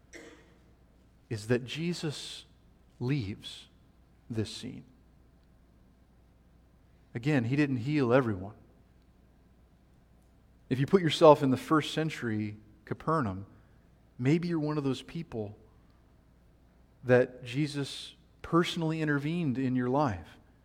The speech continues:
and you're healed of some sickness or some demon oppression or some form of suffering. But we see Jesus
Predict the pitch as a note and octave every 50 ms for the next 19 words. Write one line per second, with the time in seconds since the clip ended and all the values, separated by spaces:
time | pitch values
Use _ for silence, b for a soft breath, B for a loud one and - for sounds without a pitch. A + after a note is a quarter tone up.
0 | _ _ - - B2+ C3+ C3+ A2+ B2 E3 F#3 F3 A#2+ G#2 G2 A2 G#2 - - B2+
1 | - - - F#3 - B2+ G#2+ - - A#2+ G#2+ - D#3+ D3 C3 A#2 B2+ C#3+ D#3 D#3
2 | D#3 D#3 D3+ D3 C#3+ B B B B B - - - G3 - - - C#3 G#2+ A2
3 | A2 - E3 D#3 C3+ - D#3 D#3 D3+ D3 C3+ - - - G3 F#3+ - - A#2+ G#2+
4 | G2+ G#2 - B B B B B B B B B B - - _ - _ - -
5 | - - _ _ - - _ _ _ - C#3 C#3+ C3+ - - E3 D#3+ D3 B2 C3+
6 | D3 C#3 C3 C#3 B2+ - - - - -